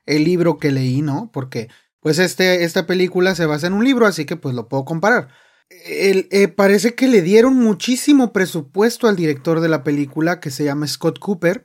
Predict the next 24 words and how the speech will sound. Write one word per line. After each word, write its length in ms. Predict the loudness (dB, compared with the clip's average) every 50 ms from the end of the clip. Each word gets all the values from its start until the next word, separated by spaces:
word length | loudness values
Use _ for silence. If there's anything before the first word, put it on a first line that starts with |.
| _ _
Básicamente, 1000 | _ -14 -10 -6 -4 -4 -2 -2 -2 -2 0 2 2 2 2 2 2 4 4 4
este 200 | 4 2 0 -2
tendría 360 | 0 0 0 2 0 0 0
que 120 | 0 -2 0
ser 180 | 2 2 2
uno 200 | 2 2 2 4
de 100 | 4 4
los 160 | 4 2 0 -2
primeros 560 | -2 -2 -2 0 0 0 2 0 0 -2 -6
bombazos 560 | -8 -6 -6 -4 -2 -2 -2 -2 -4 -2 -2
de 80 | 0 0
Netflix, 400 | 0 -2 -4 -4 -4 -6 -6 -6
porque 180 | -8 -8 -4 -2
le 100 | 0 0
dieron 200 | 0 0 -2 -2
ochenta 400 | -4 -2 -2 -2 0 0 0 0
millones 380 | 0 0 0 0 -2 -2 -2
de 80 | -2 -2
dólares 460 | -2 -2 -2 -2 -4 -4 -8 -10 _ _ _
para, 340 | 0 2 2 2 2 0 0
para 240 | 0 0 2 2 0
hacer 240 | -2 -2 -2 -2
esta 240 | -2 -4 -4 -6 -6
película. 560 | -6 -6 -6 -6 -6 -6 -6 -8 -8 -8 -12